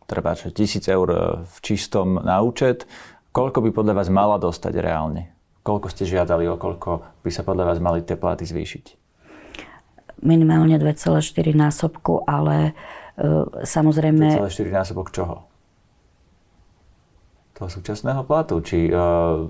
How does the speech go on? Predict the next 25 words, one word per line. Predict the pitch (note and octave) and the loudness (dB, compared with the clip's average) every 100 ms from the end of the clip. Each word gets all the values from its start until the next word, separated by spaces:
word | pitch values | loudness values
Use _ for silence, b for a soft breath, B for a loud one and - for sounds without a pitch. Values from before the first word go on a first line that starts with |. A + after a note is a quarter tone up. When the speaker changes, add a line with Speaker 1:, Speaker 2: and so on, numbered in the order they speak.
| - - - F2 | -10 -12 -8 -6
Speaker 1:
nejakého | E2+ E2 E2+ | -6 -4 0
platu | F2 E2+ | 0 0
priemerného? | - F#2 G#3 A#2 F3+ | -2 2 4 4 4
Speaker 2:
Priemernej, | F3 E3+ E3 D#3+ D#3 D#3 D3+ D3+ | 4 6 4 6 4 6 4 4
e, | D#3+ D#3+ - C3 D#3 D3+ - - - - B2 - | 4 2 2 2 2 0 0 -4 -2 -2 -2 -2
priemernej, | D#3+ D#3+ D#3 D3+ D3+ D3+ | 0 4 4 4 4 4
e, | D3+ B B B B B B - D3 D3 D3 D3 | -2 B B B B B B 0 2 2 2 0
hrubej | - - B2+ C#3+ - D3 C#3 _ - | -4 -6 -4 -4 -2 -4 -4 _ -20
mzdy. | - C#3+ C#3+ C#3+ - _ - | -8 -2 0 0 -6 _ -14
Speaker 1:
Priemerná | - G#2+ A#2+ B2 A#2 | -2 2 4 4 4
mzda | A2 F#2+ A2 | 4 4 4
je | A2 G#2+ | 4 4
ale, | - F2+ F2+ F#2 F#2 D#2 | 4 2 4 4 2 2
e, | F2 F2 E2+ E2 | 2 2 2 0
na | F2+ | -2
Slovensku, | F2 F#2+ F2 E2+ - - | -2 -2 0 -2 -2 -6
teraz | E2+ E2+ F2 | -4 -4 -2
sa | |
vám | E2+ E2 | -2 -2
nepoviem | E2 F2 E2 | -2 -4 -2
presné | F#2 - - | -4 -4 -6
číslo, | F#2+ F2 F#2 | -6 -4 -2
lebo | E2+ | -2
v | F2 F2+ | 0 -2
rôznych | F2 F2 | -2 -8